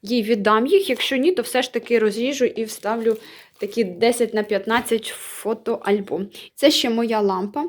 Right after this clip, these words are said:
Вона працює, в принципі, з нею все ок, але вона нам не потрібна. Я запропоную мамі, якщо вона захоче, то нехай забирає.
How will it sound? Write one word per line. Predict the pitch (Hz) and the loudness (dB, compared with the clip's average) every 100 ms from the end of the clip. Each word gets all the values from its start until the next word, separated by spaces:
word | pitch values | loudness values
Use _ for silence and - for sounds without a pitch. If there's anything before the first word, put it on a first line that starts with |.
| - | 0
Вона | 302 | 0
працює, | 302 269 269 - 466 415 311 294 | 2 0 -2 2 4 6 6 2
в | |
принципі, | - 294 277 269 247 240 | -4 -6 -4 -6 -8 -6
з | |
нею | 247 247 240 | -4 -4 -4
все | - 254 | -2 -2
ок, | - 339 349 - - - - | 2 4 4 0 -20 -20 0
але | 302 370 427 | 4 6 6
вона | 269 262 254 | 2 2 2
нам | 262 247 233 | 2 2 0
не | 247 | -2
потрібна. | 247 302 - 466 381 277 | -6 -6 4 6 6 4
Я | 254 262 240 | 4 4 4
запропоную | 240 254 240 240 233 226 220 | 0 -4 -4 -2 0 0 -2
мамі, | 226 302 381 | 0 4 4
якщо | 233 220 - 233 | 2 -2 -8 -6
вона | 226 220 | -4 -4
захоче, | 208 - - 349 302 | -6 -6 -4 -4 -4
то | - 254 | -4 -2
нехай | 262 202 - 220 233 | 2 0 0 -4 -2
забирає. | 202 202 202 208 185 180 185 196 | -2 -2 -2 -2 -2 -4 -4 -6